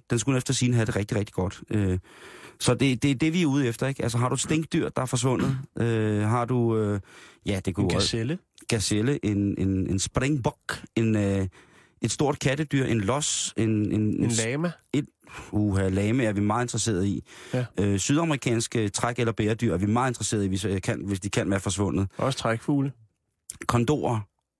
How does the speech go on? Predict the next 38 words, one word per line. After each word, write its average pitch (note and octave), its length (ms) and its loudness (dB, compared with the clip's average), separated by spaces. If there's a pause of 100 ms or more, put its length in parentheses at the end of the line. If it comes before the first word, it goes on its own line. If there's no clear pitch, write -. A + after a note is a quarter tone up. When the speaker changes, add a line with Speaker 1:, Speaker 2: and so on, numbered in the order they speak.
Speaker 1:
Har C3+ 140 2
du, B2+ 260 2
øh, A2 360 2
har B2 140 0
du B2 140 -2 (560)
den B2+ 140 2
havfugl A2+ 460 2
med A#2+ 100 2
verdens A#2 260 0
største A#2 280 0
vingefang? A2+ 480 0
Er A#2 80 2
den A#2 80 0
forsvundet? C3 500 2 (460)
Har A#2 120 0
den A#2 100 0
siddet C3 220 0
i - 20 2
din B2 100 0
vindueskarm B2+ 480 0
nu B2 300 0
i A#2+ 140 2
tredive A#2+ 360 -2
år A#2+ 480 -4 (140)
<laughs> - 300 -8
og G#2+ 140 2
lavet A2 160 4
perler, A2+ 300 2
og A#2 200 0
nu A#2+ 80 2
er A#2+ 40 0
den B2+ 100 0
væk? A#2 280 -2 (420)
Hvor B2 200 2
er A2 80 4
den? B2+ 180 -2 (160)
Øh, G2+ 280 0
kondoren. B2 540 0